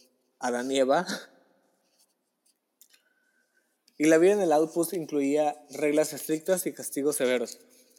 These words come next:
Dieciocho meses después, la situación y los suministros de alimentos en el Outpost están en estado crítico.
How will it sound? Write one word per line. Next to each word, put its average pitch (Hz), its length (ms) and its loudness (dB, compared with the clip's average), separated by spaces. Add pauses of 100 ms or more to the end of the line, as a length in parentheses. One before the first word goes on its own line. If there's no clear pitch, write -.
(400)
Dieciocho 175 420 -2
meses 202 300 -2
después, 160 540 0 (100)
la 143 80 -12
situación 143 500 -8
y 143 80 -2
los 143 140 -2
suministros 135 540 -10
de 147 60 0
alimentos 131 500 -6
en 135 80 -8
el 123 60 -4
Outpost 131 460 -8 (400)
están 147 360 -6
en 147 120 -8
estado 131 300 -4
crítico. - 380 -2